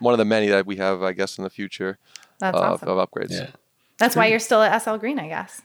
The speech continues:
Speaker 2: You've been there
Speaker 1: For
Speaker 2: for
Speaker 1: now,
Speaker 2: a long
Speaker 1: yeah.
Speaker 2: time.
Speaker 1: <laughs> Yeah, trying, you know, trying to move up. <laughs>
Speaker 2: That's awesome. So we always like to ask this, if we have you, when we have you back on the podcast in five years,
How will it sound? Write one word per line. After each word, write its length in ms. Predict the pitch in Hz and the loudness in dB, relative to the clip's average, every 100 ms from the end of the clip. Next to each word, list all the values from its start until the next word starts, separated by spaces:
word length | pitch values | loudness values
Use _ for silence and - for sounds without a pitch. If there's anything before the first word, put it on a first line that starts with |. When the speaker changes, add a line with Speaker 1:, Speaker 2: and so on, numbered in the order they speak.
| _ | _
Speaker 2:
You've 60 | 196 | -6
been 100 | 196 | -4
there 80 | 196 | 0
Speaker 1:
For 60 | |
Speaker 2:
for 40 | 117 | 2
Speaker 1:
now, 120 | 147 | 4
Speaker 2:
a 0 | |
long 80 | 139 | 4
Speaker 1:
yeah. 200 | 165 196 | 6 6
Speaker 2:
time. 680 | 196 202 170 185 180 175 180 | 6 6 6 4 6 6 6
Speaker 1:
<laughs> 0 | |
Yeah, 300 | 156 214 151 | 8 8 6
trying, 460 | - 156 214 202 175 | 6 6 6 6 4
you 140 | 135 147 | 4 6
know, 180 | 170 - - | 6 4 2
trying 140 | 135 | 4
to 60 | 135 | 4
move 160 | 139 | 4
up. 180 | 156 165 - 127 - - - | 4 4 2 -4 -2 -2 -2
<laughs> 480 | - - _ - 196 | -4 -16 _ -2 2
Speaker 2:
That's 240 | 202 208 | 2 4
awesome. 340 | 233 240 180 196 _ - - - - | 2 2 -2 -4 _ -12 -10 -10 -2
So 500 | - 277 240 - 233 | 6 8 8 4 4
we 160 | 254 269 | 6 8
always 220 | 277 269 | 8 6
like 140 | 269 | 6
to 60 | 240 | 6
ask 300 | 202 214 - | 4 2 4
this, 260 | 226 220 - | 4 4 2
if 260 | 240 240 233 | 2 2 2
we 220 | 254 247 | 4 4
have 420 | - 254 240 226 | 4 2 2 2
you, 120 | 233 | 4
when 180 | 226 254 | 6 8
we 120 | 269 | 6
have 200 | 226 214 | 4 2
you 80 | 202 | 2
back 360 | 196 107 202 - | 2 2 0 -2
on 100 | 202 | -2
the 40 | 208 | 0
podcast 600 | 185 202 - - - - | 0 0 0 -4 -4 0
in 140 | 214 | 0
five 360 | - 190 185 185 | 2 4 4 2
years, 500 | 180 160 220 - | 0 0 -2 -4